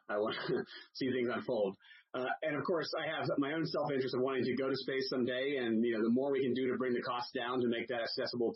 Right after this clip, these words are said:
to, uh, to everyone, um, the more likely we are to be able to make that happen. So, uh, that, that's kind of the foundation there. When we look at the, uh, s-,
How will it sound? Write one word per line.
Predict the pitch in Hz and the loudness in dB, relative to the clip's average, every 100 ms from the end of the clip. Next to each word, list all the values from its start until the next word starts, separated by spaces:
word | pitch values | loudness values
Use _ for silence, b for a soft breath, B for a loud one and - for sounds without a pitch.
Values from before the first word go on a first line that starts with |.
| - | 2
to, | 113 110 107 _ _ _ _ | 2 2 0 _ _ _ _
uh, | 110 104 - | -2 -2 -2
to | 127 | -2
everyone, | 117 123 123 123 123 - | 0 2 2 2 0 0
um, | 104 101 101 | -2 0 0
the | 107 | 0
more | 110 113 | 0 0
likely | 107 104 104 98 92 | 0 0 -2 0 -2
we | 110 101 98 92 | -2 0 0 0
are | 101 | -2
to | - | -4
be | 104 | -4
able | 95 | -4
to | |
make | 90 | -4
that | - 95 | -6 -8
happen. | 90 - | -8 -10
So, | - - - _ b b b - | -14 -12 -14 _ b b b -14
uh, | - 78 - | -14 -14 -14
that, | 98 - | -10 -6
that's | 110 - - | -6 -6 -8
kind | 101 | -4
of | 92 - _ _ _ _ _ | -6 -8 _ _ _ _ _
the | 92 | -6
foundation | - 113 113 110 104 90 | -4 -2 -2 -2 0 0
there. | 78 76 _ _ _ _ _ _ _ _ _ _ | 0 -4 _ _ _ _ _ _ _ _ _ _
When | 156 143 | 0 2
we | |
look | 151 202 | 2 2
at | 190 | 2
the, | 175 156 147 - | 2 0 -2 -2
uh, | - - | -2 -2
s-, | - - | -2 -8